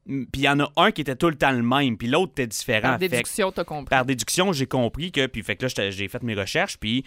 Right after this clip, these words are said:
Speaker 1: j'ai vu que ça, ça avait bien de l'allure. Hey, il y a une piscine en plus, puis tout.
Speaker 2: Le
Speaker 1: Mais
Speaker 2: gros
Speaker 1: là,
Speaker 2: luxe.
Speaker 1: l'affaire, c'est que là, Oshéaga, c'est dans deux fins de semaine.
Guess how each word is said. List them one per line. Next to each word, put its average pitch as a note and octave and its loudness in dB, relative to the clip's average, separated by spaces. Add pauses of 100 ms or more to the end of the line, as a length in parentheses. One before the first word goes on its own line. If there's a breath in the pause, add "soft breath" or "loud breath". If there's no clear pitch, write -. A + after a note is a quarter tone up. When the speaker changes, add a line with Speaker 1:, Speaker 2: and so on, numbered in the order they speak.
(160 loud breath)
Speaker 1:
j'ai F2+ -6
vu G#2 -4
que - -4
ça, G2+ 2
ça G#2 -2
avait G2+ -2
bien B2 2
de A#2+ 0
l'allure. A2 -2
Hey, A2+ 2
il A2 0
y - -2
a G2 -4
une F#2 -12
piscine B2 -2
en G2+ -4
plus, C#3+ -2
puis - -14
tout. F#3 -2 (800)
Speaker 2:
Le D#3 -8
Speaker 1:
Mais - -2
Speaker 2:
gros A2+ 2
Speaker 1:
là, E3+ 4
Speaker 2:
luxe. - 0
Speaker 1:
l'affaire, D3+ 4 (560 loud breath)
c'est A2 0
que - -2
là, F#3 4
Oshéaga, C3+ 2
c'est D#3+ -2
dans A2+ 0
deux C3+ 2
fins C3+ 0
de - -6
semaine. A#2 -2